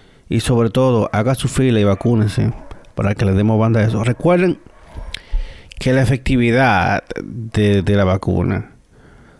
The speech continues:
que dicen que una del sesenta por ciento, otra del noventa por ciento, que es ochenta por ciento, noventa y cinco por ciento, eso es que no te den absoluto. Pero todas las vacunas eliminan, eh, la forma grave de la enfermedad.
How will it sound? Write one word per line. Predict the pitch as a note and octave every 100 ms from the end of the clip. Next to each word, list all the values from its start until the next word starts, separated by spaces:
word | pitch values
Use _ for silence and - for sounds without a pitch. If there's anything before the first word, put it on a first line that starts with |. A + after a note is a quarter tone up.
| _
que | -
dicen | G#2+ A2 A#2+
que | -
una | A2+
del | A2
sesenta | G2+ F#2+ G2 F#2+
por | G2
ciento, | - A#2 A2+ G2+
otra | F#2 F#2+
del | F#2
noventa | F2+ F#2+ F#2+
por | -
ciento, | - A#2 G#2+ G2
que | -
es | G#2
ochenta | G#2 G#2 G2
por | G#2+ A2+
ciento, | A#2 A2+ G2+
noventa | F#2+ G2 A2
y |
cinco | A2+ G#2 G2+
por | A2
ciento, | - G#2+ G2+ - - _ - - - - -
eso | A2+ A2 B2+ C3
es | C#3
que | A2+
no | A#2
te | B2
den | A#2 B2+
absoluto. | B2 - G#2+ - - - - - - -
Pero | A2+ A2+
todas | - - C#3+ E3+ F3+ D#3 -
las | A#2
vacunas | A#2+ - A#2 G2+ A2 C#3 - - - - - - - - - -
eliminan, | G#2+ G#2+ A2+ A#2 G#2+ G#2+ A2+ - - - - - - -
eh, | A2 G#2 G2+
la | G#2+ A2
forma | - A#2+ A#2+
grave | G#2+ A#2 A#2+ A2+
de |
la | A2
enfermedad. | G2+ G#2+ F#2+ G2